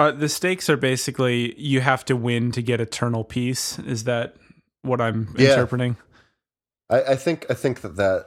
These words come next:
Speaker 2: that is the, the final, the final goal, is that the, the fighter who proves himself to be the greatest tactician, the greatest fighter in the history of fighters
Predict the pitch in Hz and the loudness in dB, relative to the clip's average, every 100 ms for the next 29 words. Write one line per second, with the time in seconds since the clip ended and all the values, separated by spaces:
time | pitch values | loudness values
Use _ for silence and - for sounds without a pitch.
0 | 90 90 85 85 80 - 82 73 73 80 | -2 0 0 -2 -4 -8 -6 -4 -6 -8
1 | 85 - 82 80 76 73 87 _ _ _ | -6 -2 -2 -2 -6 -6 -10 _ _ _
2 | _ _ - 98 101 82 78 73 69 64 | _ _ -14 -4 -2 -2 -6 -4 -4 -4
3 | 69 _ _ _ _ _ _ _ 107 95 | -8 _ _ _ _ _ _ _ -8 0
4 | 101 90 98 90 80 90 110 107 107 92 | 0 0 0 0 -2 -2 0 2 0 -2
5 | 92 - 101 92 92 - 78 78 - 76 | -6 -4 -6 -4 -8 -4 -4 -4 -10 -10
6 | 85 82 82 82 _ _ _ _ 95 92 | -6 -4 -4 -6 _ _ _ _ -10 0
7 | 90 90 - 98 82 - 85 80 82 73 | 0 0 -4 -2 -2 -2 -6 -4 -6 -6
8 | 71 - 85 85 78 73 76 - - 78 | -10 -12 -12 -8 -4 -4 -4 -8 -4 -4
9 | 73 71 71 - _ _ _ _ _ 101 | -2 -8 -8 -14 _ _ _ _ _ -4
10 | 87 92 87 82 76 - 80 78 71 73 | -2 -4 -6 -8 -8 -4 -4 -4 -4 -6
11 | - - | -8 -14